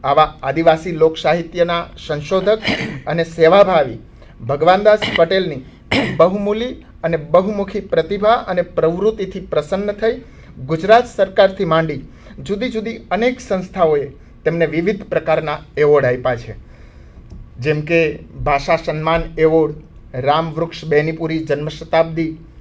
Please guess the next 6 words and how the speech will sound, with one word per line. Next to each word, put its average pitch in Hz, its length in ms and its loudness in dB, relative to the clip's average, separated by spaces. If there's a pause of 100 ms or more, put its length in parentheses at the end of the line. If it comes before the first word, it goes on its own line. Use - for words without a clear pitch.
(160)
વનવાસી 165 560 2
કલા 156 280 2
સાહિત્ય 165 440 -4
એવોર્ડ, 156 680 -2
ભીલી 156 300 -2
સાહિ-, 160 340 -2